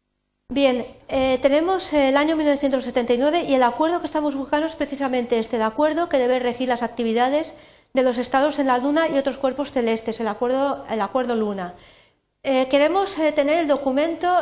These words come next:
y luego descargarlo a nuestro ordenador. Pues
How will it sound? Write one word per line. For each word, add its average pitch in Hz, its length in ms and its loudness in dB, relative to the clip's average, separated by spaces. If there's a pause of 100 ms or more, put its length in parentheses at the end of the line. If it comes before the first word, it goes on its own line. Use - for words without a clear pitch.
y 269 120 2
luego 294 260 2
descargarlo 285 720 0
a 311 100 2
nuestro 277 560 0
ordenador. 220 680 0 (340)
Pues 262 280 2